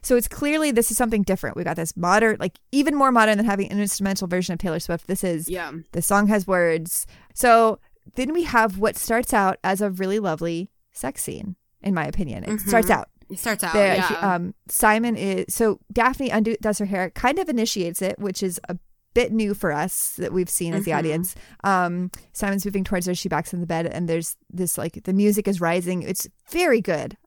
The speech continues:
Speaker 1: You know, it's very kind of romantic and intense, and they're kissing. They're naked on the bed. And then we have this switch.
Speaker 2: Yeah.
Speaker 1: Where Daphne looks very determined. She rolls so that she's on top, and you just see this calculating look on her face.
Speaker 2: And she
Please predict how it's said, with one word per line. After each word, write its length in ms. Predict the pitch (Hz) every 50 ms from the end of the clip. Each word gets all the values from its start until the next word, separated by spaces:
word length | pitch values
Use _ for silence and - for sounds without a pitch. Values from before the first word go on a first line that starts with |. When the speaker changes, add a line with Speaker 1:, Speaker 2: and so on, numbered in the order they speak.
| _ - _
Speaker 1:
You 100 | 214 202
know, 120 | 185 170 175
it's 160 | 185 - -
very 400 | - 247 233 220 214 214 208 190
kind 220 | - - 220 196
of 60 | 180
romantic 440 | 185 185 233 277 277 262 - 226 - 180
and 100 | 170 165
intense, 480 | 185 - 233 226 226 220 214 - - - - - - - - -
and 160 | - 190 185 175
they're 80 | 165 160
kissing. 560 | - - 233 226 - 220 208 208 202 196 190
They're 100 | 175 170
naked 220 | 175 180 180 202 170
on 80 | 165 160
the 60 | 160
bed. 380 | 165 170 165 165 165 160 175 - - _ _ _ _ _ _ _ _ _ _ _ _ _ _ _ _ _ _
And 140 | - 226 226
then 80 | 233 233
we 100 | 247 247
have 180 | 240 226 190
this 140 | 180 185 180
switch. 520 | - - 139 - - - - - - - _ _ _ _ _ _ _
Speaker 2:
Yeah. 300 | - 185 147 101 85 107 - -
Speaker 1:
Where 160 | 185 196 196
Daphne 380 | 196 202 180 220 - 240 233 208
looks 220 | 190 208 - -
very 260 | - 185 202 180 190
determined. 520 | 185 185 - - 190 175 160 160 165 175 -
She 160 | - - 175
rolls 300 | 165 170 175 175 185 -
so 80 | - 185
that 120 | 160 -
she's 140 | - 196 180
on 120 | 180 175 180
top, 280 | - - 160 165 - -
and 160 | 180 185 175
you 100 | 180 196
just 240 | 190 233 285 262 -
see 160 | - 269 269
this 160 | 262 247 233
calculating 640 | - - - 208 208 196 - 208 202 190 180 180 175
look 220 | 156 151 175 - 170
on 80 | 175
her 100 | 180 156
face. 420 | - - - 135 - 208 - - -
Speaker 2:
And 120 | 220 196 -
she 680 | - - 226 214 196 196 196 190 185 190 190 180